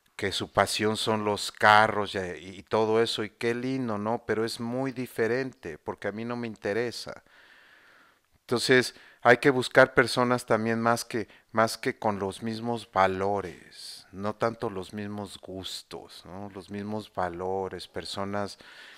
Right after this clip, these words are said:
que tengan integridad, personas que se puedan confiar,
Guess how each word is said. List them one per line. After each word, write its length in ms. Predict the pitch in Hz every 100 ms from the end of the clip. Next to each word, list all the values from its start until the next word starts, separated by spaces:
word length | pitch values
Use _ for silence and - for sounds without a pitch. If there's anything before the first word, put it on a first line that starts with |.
| -
que 80 | -
tengan 440 | - 101 104 101 98
integridad, 1300 | 90 - 92 82 92 90 87 95 98 98 92 90
personas 500 | - 90 - 98 98
que 120 | - 92
se 160 | -
puedan 440 | - 92 92 95 92
confiar, 960 | - 87 82 - 92 92 95 92 87